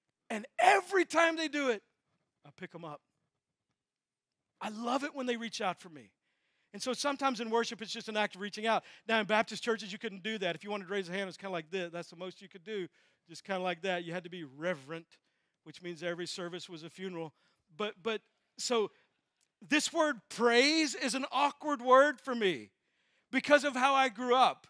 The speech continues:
Because I was taught praise was weird. I was taught praise is people that get up there and lose their mind. I, I was taught praise is when people put the focus on themselves instead of God. But, but it's interesting to me. Praise is a level, if you look at the language, of honoring God in a way that only He deserves.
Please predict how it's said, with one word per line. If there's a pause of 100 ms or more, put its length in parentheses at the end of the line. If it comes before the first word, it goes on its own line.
(720)
Because
I
was
taught
praise
was
weird.
I
was
taught
praise
is
people
that (240)
get
up
there
and
lose
their
mind.
I,
I
was
taught
praise
is (200)
when
people
put
the
focus
on
themselves
instead
of
God. (260)
But,
but
it's
interesting
to
me. (280)
Praise
is
a
level,
if
you
look
at
the
language, (180)
of (100)
honoring
God
in
a
way
that
only
He
deserves.